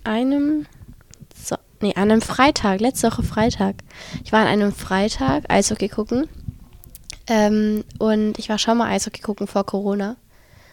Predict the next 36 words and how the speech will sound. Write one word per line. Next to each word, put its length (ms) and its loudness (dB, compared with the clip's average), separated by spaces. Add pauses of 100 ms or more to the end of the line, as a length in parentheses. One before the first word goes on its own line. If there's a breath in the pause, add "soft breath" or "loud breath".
Da 120 -4
war 100 4
noch 160 0
alles 260 -2
ganz 220 -8
normal, 420 0
ohne 200 -2
Maske, 480 -4
ohne 160 -4 (160)
Abstand 520 -6
und 160 -4
so 80 -8
weiter. 320 -2 (600 loud breath)
Und 40 -2
da 60 2
kam 200 0
man 100 2
auch 80 -2
voll 400 4
leicht 340 -2
rein. 360 0 (420 loud breath)
Und 80 2
jetzt 180 2
war 60 2
ich 120 -4
Eishockey 300 -4
gucken 240 -4
am 120 -2
Freitag 540 -2
und 300 -2 (640 soft breath)
ich 100 -12
musste 220 2
mich 140 0
an 80 2
so 100 0
einer 160 2